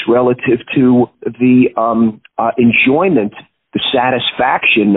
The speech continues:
emotionally of the music. Remember, Joe, that what was the original, uh, uh, purpose, if you will, of, of, uh, jazz back in the day, the, the nineteen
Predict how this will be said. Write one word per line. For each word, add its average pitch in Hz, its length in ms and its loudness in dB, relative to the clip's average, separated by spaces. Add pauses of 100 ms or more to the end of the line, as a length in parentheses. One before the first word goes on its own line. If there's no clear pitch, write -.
emotionally 110 680 2
of 113 100 -4
the 143 80 0
music. 165 420 2 (960)
Remember, 165 680 2
Joe, 90 440 0
that 92 200 0
what 147 420 -2
was 160 180 2
the 135 180 2
original, 139 880 2 (320)
uh, 107 500 0 (140)
uh, 92 180 -2 (200)
purpose, 135 420 -2
if 92 200 -2
you 95 120 2
will, 90 520 0
of, 92 240 0 (260)
of, 92 240 -2 (160)
uh, 90 220 -2 (520)
jazz 117 460 0 (160)
back 123 240 -2
in 101 140 2
the 80 80 -2
day, 101 480 0
the, 78 280 -4
the 80 80 -10
nineteen 107 460 -2